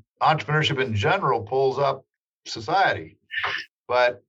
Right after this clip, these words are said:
the more complex issue, and it really is a complicated question, is, is entrepreneurship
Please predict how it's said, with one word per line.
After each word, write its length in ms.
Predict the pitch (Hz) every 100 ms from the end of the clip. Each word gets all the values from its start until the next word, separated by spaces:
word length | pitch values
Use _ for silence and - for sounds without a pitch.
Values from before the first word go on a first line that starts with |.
| - _ _
the 1040 | 151 - - _ _ _ _ _ _ - 156
more 220 | 208 214
complex 680 | - 240 254 202 180 151 160
issue, 580 | 190 - 165 143 135 - _ - - -
and 140 | 160
it 100 | 175
really 260 | 180 220 196
is 180 | 202 196
a 60 |
complicated 680 | 151 143 131 113 110 113 104
question, 760 | 104 104 98 - 117 117 127 - _ _ _ _ _ _ _ _ -
is, 320 | 156 135 - _ _ - - - - - - _ _ _ _ _ _ _
is 400 | 170 220 208 - - _
entrepreneurship 880 | 156 190 - 156 165 185 - 170 156